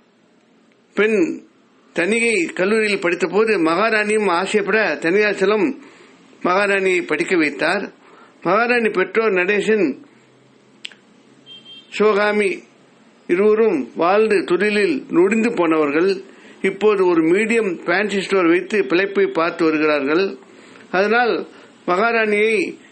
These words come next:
மிடில் கிளாஸ் மன்னவனுக்கு கட்டி வைத்தனர். மன்னவன் தாய் தந்தையரை இழந்து சகோதரி லட்சுமி குமாரி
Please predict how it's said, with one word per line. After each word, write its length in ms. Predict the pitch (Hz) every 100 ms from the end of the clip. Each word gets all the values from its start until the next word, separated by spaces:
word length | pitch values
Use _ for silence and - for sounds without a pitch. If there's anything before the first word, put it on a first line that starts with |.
| -
மிடில் 300 | 180 202 240
கிளாஸ் 380 | - 214 196 -
மன்னவனுக்கு 920 | 170 185 220 214 190 - 226 165 127 - - -
கட்டி 300 | - 196 214
வைத்தனர். 680 | 180 165 160 151 185 196 - - - - - -
மன்னவன் 640 | 180 220 240 233 170 127 -
தாய் 320 | 175 214 233
தந்தையரை 500 | 208 196 196 190 185
இழந்து 520 | 170 208 220 202 135 - - - - -
சகோதரி 580 | 175 202 226 208 190
லட்சுமி 440 | 156 156 160 233 233
குமாரி 600 | 196 196 196 175 156